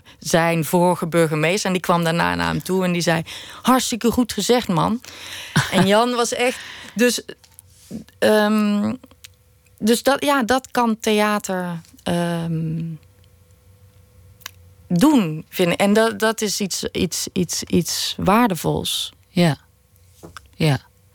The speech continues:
Speaker 2: Voor, dan in dit geval voor Jan?
Speaker 1: Voor Jan, ja. Maar goed, i-, die, de, de teksten aan zich, ehm,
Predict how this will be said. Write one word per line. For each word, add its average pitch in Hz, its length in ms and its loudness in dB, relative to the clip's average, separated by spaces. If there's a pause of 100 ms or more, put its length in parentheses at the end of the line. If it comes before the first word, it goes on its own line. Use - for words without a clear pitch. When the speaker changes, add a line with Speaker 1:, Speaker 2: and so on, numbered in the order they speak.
(320)
Speaker 2:
Voor, 208 280 4 (180)
dan 170 360 0
in 170 280 -2
dit 165 180 0
geval 147 360 0
voor 143 220 0
Jan? 117 240 2 (480)
Speaker 1:
Voor - 320 -2
Jan, 175 380 2
ja. 226 340 2 (200)
Maar 202 280 -2
goed, - 360 -6
i-, 165 200 -4
die, 185 280 -6 (100)
de, 180 400 -2 (460)
de 180 360 -4
teksten - 380 -2
aan 170 200 -2
zich, - 500 -2 (160)
ehm, 170 760 -4